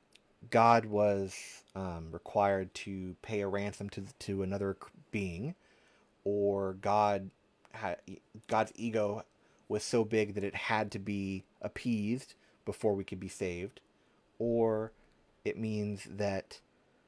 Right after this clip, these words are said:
uh, that, that God had such, had created such a strict system of rules that even God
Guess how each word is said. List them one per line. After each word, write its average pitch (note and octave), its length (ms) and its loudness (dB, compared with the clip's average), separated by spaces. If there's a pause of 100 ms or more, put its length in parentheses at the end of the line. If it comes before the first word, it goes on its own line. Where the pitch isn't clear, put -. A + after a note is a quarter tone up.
(260)
uh, F2 260 -4
that, G2+ 180 -4
that G2+ 280 -8
God A2+ 280 6
had G#2 280 -2
such, - 400 2
had A#2 200 -6
created A#2+ 440 0
such - 140 -8
a F#2 60 -2
strict - 680 -4
system - 360 -2
of G2+ 160 0
rules G#2+ 360 4
that G2 180 -6
even D3 360 -2
God A2 440 4